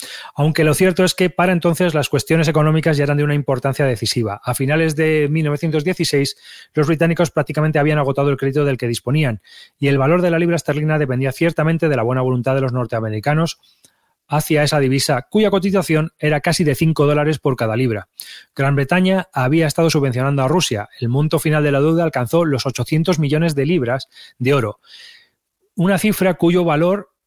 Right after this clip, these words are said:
sería cuarenta veces superior a la actu-, o sea, que actualmente sería como cuarenta veces superior.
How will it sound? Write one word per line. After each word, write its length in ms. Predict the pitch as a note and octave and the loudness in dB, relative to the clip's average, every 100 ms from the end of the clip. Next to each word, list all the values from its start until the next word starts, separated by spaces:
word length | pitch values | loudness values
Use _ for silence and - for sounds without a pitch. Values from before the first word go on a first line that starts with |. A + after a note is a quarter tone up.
| _ | _
sería 280 | - D3 E3 | -4 0 0
cuarenta 380 | D#3 D3+ F3 E3+ | 0 0 0 0
veces 240 | F3 F3+ | 0 -2
superior 760 | - E3+ D3+ D3+ E3+ F#3+ G3 _ | -2 -2 0 0 2 0 -2 _
a 100 | - | -2
la 120 | C3+ B2 | 0 -2
actu-, 180 | - - | -6 -6
o 40 | |
sea, 140 | - A#2+ | -4 -2
que 100 | B2+ | 0
actualmente 580 | C3 - C#3 D3+ E3 | -2 0 0 2 0
sería 180 | D3 D#3 | 0 0
como 200 | C#3+ C3+ | 0 -2
cuarenta 320 | A#2+ B2 C3+ | 0 -2 0
veces 180 | C3 C3+ | -2 -2
superior. 460 | C3 A2+ A2 G2+ | -4 -4 -4 -4